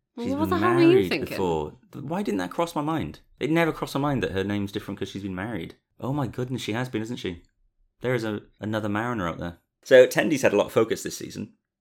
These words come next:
Speaker 1: Hmm.
Speaker 2: I think, uh, and it's good. Uh, Rutherford's having a bit more as well, but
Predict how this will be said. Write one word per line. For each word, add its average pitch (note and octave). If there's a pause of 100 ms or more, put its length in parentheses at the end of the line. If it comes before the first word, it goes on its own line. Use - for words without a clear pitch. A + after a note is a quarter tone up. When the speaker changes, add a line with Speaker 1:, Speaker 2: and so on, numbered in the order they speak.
Speaker 1:
Hmm. A3
Speaker 2:
I -
think, -
uh, -
and F#2+
it's C3
good. F2+ (520)
Uh, -
Rutherford's A2+
having G2+
a F2
bit -
more F2
as D#2
well, E2
but -